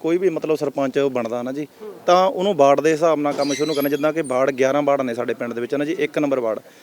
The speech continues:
ਤੋਂ ਇੱਕ ਤੋਂ ਸ਼ੁਰੂ ਕਰਕੇ ਗਿਆਰਾਂ ਤੱਕ ਜਾਣਾ ਚਾਹੀਦਾ, ਨਾ ਕਿ ਗਿਆਰਾਂ ਨੂੰ ਫੜ ਲਿਆ, ਨੌ ਨੂੰ ਫੜ ਲਿਆ ਜਾਂ ਅੱਠ ਨੂੰ ਫੜ ਲਿਆ, ਹਨਾ। ਤਕਰੀਬਨ ਇੱਕ ਵਾਰਡ ਸਾਡਾ ਵਾ ਜਿੱਥੇ ਤੁਸੀਂ ਆਹ ਹਾਲਾਤ ਦੇਖ ਰਹੇ ਹੋ, ਇੱਕ, ਦੋ, ਤਿੰਨ, ਠੀਕ ਆ ਜੀ। ਜਿੱਦਾਂ ਹੁਣ ਤਿੰਨ ਦੇ ਵਿੱਚ ਬਣ ਚੁੱਕਿਆ ਵਾ ਤੇ ਹਜੇ ਕੁਛ ਤਿੰਨ ਦੀਆਂ ਰਹਿ ਗਈਆਂ,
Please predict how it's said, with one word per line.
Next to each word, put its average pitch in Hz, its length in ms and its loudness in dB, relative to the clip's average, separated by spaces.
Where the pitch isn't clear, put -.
ਤੋਂ 202 140 6
ਇੱਕ 196 240 2
ਤੋਂ 208 100 4
ਸ਼ੁਰੂ 196 240 4
ਕਰਕੇ 190 240 4
ਗਿਆਰਾਂ 160 240 4
ਤੱਕ 151 180 2
ਜਾਣਾ 147 220 2
ਚਾਹੀਦਾ, 139 240 2
ਨਾ 143 200 2
ਕਿ 151 140 0
ਗਿਆਰਾਂ 135 320 2
ਨੂੰ 147 100 0
ਫੜ 139 160 2
ਲਿਆ, 147 160 2
ਨੌ 127 180 0
ਨੂੰ 131 140 -2
ਫੜ 127 140 -2
ਲਿਆ 131 100 -2
ਜਾਂ 127 100 0
ਅੱਠ 113 100 -6
ਨੂੰ 110 120 -8
ਫੜ 110 120 -10
ਲਿਆ, 113 220 -6
ਹਨਾ। 143 140 -4
ਤਕਰੀਬਨ 180 360 4
ਇੱਕ 180 260 2
ਵਾਰਡ 180 220 8
ਸਾਡਾ 147 300 6
ਵਾ 135 120 4
ਜਿੱਥੇ 139 240 2
ਤੁਸੀਂ 151 220 0
ਆਹ 170 80 2
ਹਾਲਾਤ 127 300 0
ਦੇਖ 120 180 0
ਰਹੇ 117 100 -8
ਹੋ, 127 120 -10
ਇੱਕ, 180 200 2
ਦੋ, 190 120 6
ਤਿੰਨ, 180 400 2
ਠੀਕ 143 120 0
ਆ 185 40 6
ਜੀ। 190 240 0
ਜਿੱਦਾਂ 143 220 2
ਹੁਣ 170 120 2
ਤਿੰਨ 160 280 2
ਦੇ 170 80 4
ਵਿੱਚ 165 160 0
ਬਣ 147 180 2
ਚੁੱਕਿਆ 147 280 2
ਵਾ 139 140 0
ਤੇ 143 380 4
ਹਜੇ 151 120 0
ਕੁਛ 160 200 -4
ਤਿੰਨ 151 260 0
ਦੀਆਂ 147 160 0
ਰਹਿ 131 140 4
ਗਈਆਂ, 156 260 -2